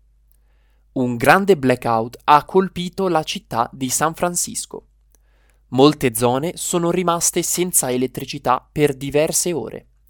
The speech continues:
Le luci si sono spente in case, uffici e negozi. Anche alcuni semafori non hanno funzionato,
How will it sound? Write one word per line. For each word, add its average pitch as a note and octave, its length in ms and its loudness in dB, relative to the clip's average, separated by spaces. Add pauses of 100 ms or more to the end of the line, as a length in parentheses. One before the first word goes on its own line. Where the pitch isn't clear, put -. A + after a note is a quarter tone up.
(120)
Le B2 200 2
luci C3 380 -4
si D#3 180 -4
sono E3+ 280 -4
spente E3+ 520 -4 (120)
in C3 200 -10
case, B2+ 580 0
uffici E3 640 -10
e E3 140 -2
negozi. - 580 -6 (520)
Anche D#3+ 440 2
alcuni D#3+ 400 0
semafori C#3+ 640 -2
non D3 240 -2
hanno D3+ 260 0
funzionato, D3 840 -8